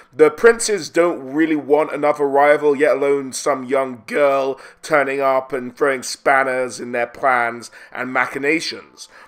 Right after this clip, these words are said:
So they give her the cold shoulder, starts off as a chilly reception, and by the first hour or so, just launches into open mockery. Eldira,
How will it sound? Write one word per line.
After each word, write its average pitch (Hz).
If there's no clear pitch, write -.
So 180
they 247
give 196
her 180
the 160
cold 165
shoulder, 147
starts 226
off 160
as 139
a 139
chilly 151
reception, 131
and 147
by 170
the 151
first 151
hour 139
or 131
so, 127
just 143
launches 139
into 127
open 135
mockery. 123
Eldira, 196